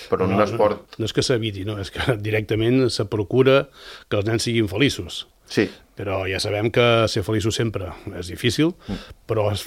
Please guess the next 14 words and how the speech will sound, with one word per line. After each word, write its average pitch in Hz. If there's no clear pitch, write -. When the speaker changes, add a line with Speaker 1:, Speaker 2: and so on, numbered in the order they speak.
Speaker 2:
ser 123
feliços 113
quan 117
estàs 120
fent 127
una 117
activitat, 107
eh, 95
sigui 104
esportiva 110
o 92
sigui 98
de 92
treball, 110